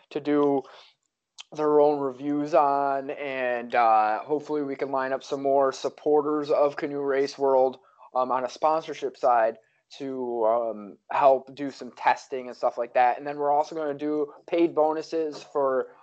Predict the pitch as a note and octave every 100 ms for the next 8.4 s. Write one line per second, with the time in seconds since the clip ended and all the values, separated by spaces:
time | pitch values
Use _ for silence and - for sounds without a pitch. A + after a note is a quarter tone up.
0 | - C3 B2+ C#3 E3 E3 D3+ C#3+ A#2+ A2
1 | G2+ G2 F2+ _ _ _ _ - A#2+ A#2
2 | - E3+ F#3+ G#3+ F3+ D3 F3 F3 E3+ F#3
3 | E3 E3 G3 E3 A#2 E2 - - _ _
4 | _ - C#3+ C#3 B2+ B2 - - D#3 D3
5 | - G#3+ G#3 - G#3 A3+ A#3 E3 F#3 G3+
6 | G3+ E3+ - G3+ B3 G#3+ - - B3 F#3+
7 | E3 C#3+ D3+ F3+ D3 - F3+ A3 - C#3+
8 | D3 C#3+ C#3 -